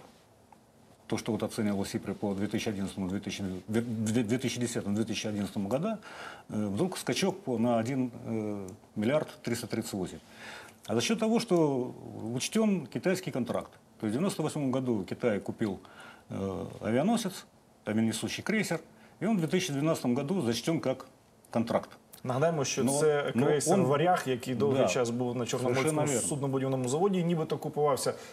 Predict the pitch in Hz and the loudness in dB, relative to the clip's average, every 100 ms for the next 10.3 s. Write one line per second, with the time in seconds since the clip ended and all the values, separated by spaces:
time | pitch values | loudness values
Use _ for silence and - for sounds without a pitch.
0 | - 131 170 185 175 147 135 117 120 117 | -8 -2 2 2 2 0 -2 0 0 0
1 | 156 131 120 - 113 107 135 127 139 139 | 0 0 -2 -2 -4 -4 2 4 2 0
2 | 123 113 131 120 113 123 104 98 101 135 | -4 -2 -2 -2 -2 -2 -2 2 4 4
3 | 127 123 139 131 117 123 - - - - | 4 2 2 2 2 0 0 -6 -10 -2
4 | 131 127 - 240 202 - 151 - 151 139 | 0 2 4 4 4 4 0 0 0 2
5 | 120 175 208 180 175 170 160 131 85 - | 0 0 0 0 -2 0 2 2 0 -6
6 | - - - - - - 135 160 - - | -16 -20 -20 -20 -12 0 2 2 -2 -10
7 | - - 220 156 113 92 - 123 - 139 | -2 4 4 4 0 -2 -4 -4 -2 -2
8 | 117 101 95 127 165 160 120 123 120 117 | 0 -2 0 2 2 2 0 -2 0 -2
9 | 104 - - - - 214 165 - 131 123 | -4 -12 -10 -4 0 4 2 2 0 2
10 | 104 - | 0 -2